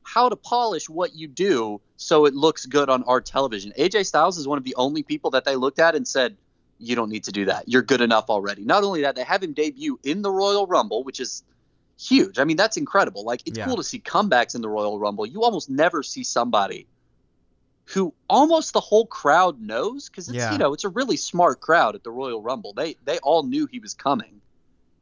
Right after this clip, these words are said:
Speaker 1: And then you put him in the ring almost immediately
Speaker 2: With Roman
Speaker 1: in a
Speaker 2: Reigns.
Speaker 1: one-on-one situation with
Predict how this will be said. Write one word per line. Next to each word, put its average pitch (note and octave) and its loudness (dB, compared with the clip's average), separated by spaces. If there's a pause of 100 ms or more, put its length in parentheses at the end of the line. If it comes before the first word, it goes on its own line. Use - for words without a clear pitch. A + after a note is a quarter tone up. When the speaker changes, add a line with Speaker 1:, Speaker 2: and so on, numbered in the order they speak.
(140)
Speaker 1:
And D#3+ 2
then G#3+ 0
you G#3+ -2
put F3+ 2
him F#3+ 2
in F#3+ 0
the F3+ 4
ring C3+ 2 (320)
almost C4+ 4
immediately C3 -6
Speaker 2:
With A#2 -12
Roman C#3+ 2
Speaker 1:
in - 8
a C3+ 6
Speaker 2:
Reigns. D3 2
Speaker 1:
one-on-one F#3+ 2
situation C#3+ -6
with A#2 -6